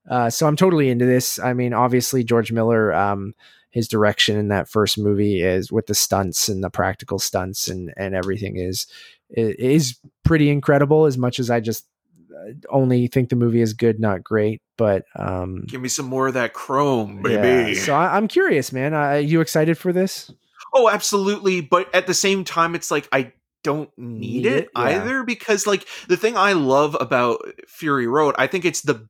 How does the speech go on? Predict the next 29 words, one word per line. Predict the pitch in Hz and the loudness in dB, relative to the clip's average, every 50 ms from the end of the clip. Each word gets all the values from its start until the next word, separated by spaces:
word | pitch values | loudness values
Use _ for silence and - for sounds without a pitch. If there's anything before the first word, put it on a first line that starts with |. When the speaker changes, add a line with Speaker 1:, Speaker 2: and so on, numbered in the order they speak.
| _ _ | _ _
Speaker 2:
best | - 123 131 139 - - - - - _ | 0 0 0 0 -2 -4 -6 -6 -12 _
version | - 131 127 127 123 127 127 127 117 110 123 117 110 107 104 101 - - | -20 -8 -4 -2 0 2 2 0 -2 -4 -6 -6 -6 -8 -10 -10 -6 -2
of | 113 113 110 107 107 104 104 101 92 - _ _ _ _ _ | 0 2 2 2 0 -2 -6 -10 -18 -20 _ _ _ _ _
Mad | - 117 120 113 110 113 110 | -10 -6 -4 -2 -2 -2 -2
Max. | 135 196 220 190 139 - - | 0 0 0 0 0 -4 -6
And | - 151 147 | -4 -2 -2
it, | 143 - _ _ _ _ _ _ _ _ _ _ - | -2 -4 _ _ _ _ _ _ _ _ _ _ -8
I've, | 156 151 - - | -8 -8 -4 -4
I | 170 175 | -4 -4
think | - 285 247 | -2 0 0
I | 156 123 | 0 0
have | 110 - 131 120 113 | 0 0 0 0 0
talked | - 123 107 - - | -2 -4 -6 -6 -4
about | 131 113 107 | -4 -4 -4
this, | 139 147 - | -4 -4 -4
or | 143 | -4
at | 123 123 | -4 -4
least | 127 120 - | -4 -6 -8
when | 139 120 | -8 -6
we | 117 117 | -6 -6
did | 107 131 120 113 107 107 - - - - - - - - - - - - - - - _ - | -2 0 0 0 -2 -4 -8 -18 -20 -20 -20 -20 -20 -20 -20 -20 -20 -20 -20 -20 -20 _ 0
our, | - 143 139 139 139 135 135 131 | 4 4 6 4 4 2 2 2
uh, | 127 123 120 117 113 113 110 | 2 2 2 2 2 0 2
our, | - 117 113 113 113 117 117 - | 2 2 2 2 2 2 2 2
our | 123 120 | 0 0
best | 117 - 143 135 - - | 2 2 2 0 0 -2
of | 160 127 | -2 -2
the | 120 110 | 0 0
decade, | - 147 - - - 143 110 104 104 104 104 - | 2 0 0 2 2 0 0 0 -2 -4 -6 -8